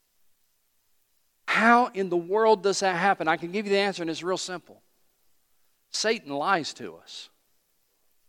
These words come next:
And he's really good at it. He's very good at it.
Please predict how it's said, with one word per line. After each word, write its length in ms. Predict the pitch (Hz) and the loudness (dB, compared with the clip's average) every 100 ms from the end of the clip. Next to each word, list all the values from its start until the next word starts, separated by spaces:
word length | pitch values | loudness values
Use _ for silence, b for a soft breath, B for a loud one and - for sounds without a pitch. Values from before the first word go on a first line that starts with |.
| _ _ _ 143 | _ _ _ -8
And 100 | 147 | -8
he's 120 | 135 | -2
really 240 | 185 175 | 0 0
good 220 | 135 160 | 0 -2
at 160 | 110 90 | -2 -8
it. 120 | 85 _ _ _ _ _ _ _ _ _ _ _ _ _ _ _ _ _ _ _ _ _ | -18 _ _ _ _ _ _ _ _ _ _ _ _ _ _ _ _ _ _ _ _ _
He's 140 | 202 165 | -10 -4
very 320 | 151 170 120 | 0 0 0
good 200 | 98 95 | -8 -14
at 160 | 85 | -16
it. 100 | - | -20